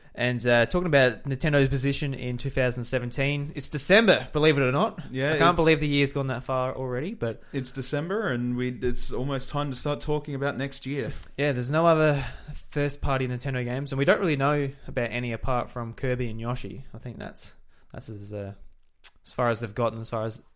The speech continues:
Speaker 1: announcements have gone.
Speaker 2: Yeah, no, no,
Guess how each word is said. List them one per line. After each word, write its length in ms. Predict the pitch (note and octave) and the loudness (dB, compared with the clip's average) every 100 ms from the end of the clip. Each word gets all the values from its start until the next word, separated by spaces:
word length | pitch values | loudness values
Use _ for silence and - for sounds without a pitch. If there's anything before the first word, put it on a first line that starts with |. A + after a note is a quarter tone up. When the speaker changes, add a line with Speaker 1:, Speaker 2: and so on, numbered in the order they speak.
| _ | _
Speaker 1:
announcements 480 | - A#2+ A#2 - A2+ | -8 -4 -4 -6 -10
have 120 | A#2 G#2 | -10 -6
gone. 280 | A2+ C#3 - - | -6 -6 -8 -10
Speaker 2:
Yeah, 400 | C3 B2 B2+ B2+ | -8 -4 -4 -4
no, 300 | C3 B2+ B2+ | -4 -2 -2
no, 320 | - B2 | -2 0